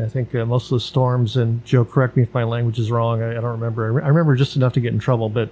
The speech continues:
they form down off the East Pacific Rise, um, the, the hurricanes or cyclones, whatever they call them there on, on this side of the, the ocean. Um, and I remember, too, my, my, uh, time, uh, years ago now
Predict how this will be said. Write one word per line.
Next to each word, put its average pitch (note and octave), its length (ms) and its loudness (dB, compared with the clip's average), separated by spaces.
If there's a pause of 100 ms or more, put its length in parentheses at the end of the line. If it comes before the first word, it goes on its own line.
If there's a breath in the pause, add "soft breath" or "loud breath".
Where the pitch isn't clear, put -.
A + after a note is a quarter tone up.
(400 loud breath)
they B2+ 80 4
form C3+ 280 4
down B2+ 180 2
off A#2+ 160 0
the B2 80 -2
East A#2 180 0
Pacific B2 340 0
Rise, A#2+ 540 -2
um, A2+ 480 -4
the, C3 140 -4
the B2 120 -2
hurricanes A#2+ 540 0
or A#2 60 -4
cyclones, A#2 500 -2
whatever A#2 220 -2
they A2+ 80 -6
call A#2+ 200 0
them A#2 120 -2
there A2+ 160 -4
on, A2 80 -4
on A2+ 160 -2
this A#2 120 -6
side A#2 160 -4
of A2 80 -6
the, A2 300 -6
the A#2+ 140 -4
ocean. A2+ 360 -4 (480 loud breath)
Um, C3 680 -4
and D3+ 100 2
I D3 60 2
remember, D#3+ 380 2
too, G3 160 2
my, D3+ 220 4
my, C#3+ 400 0
uh, B2+ 100 2
time, C#3 500 2 (180)
uh, C3 120 0
years B2+ 320 2
ago C3 160 0
now A#2+ 380 0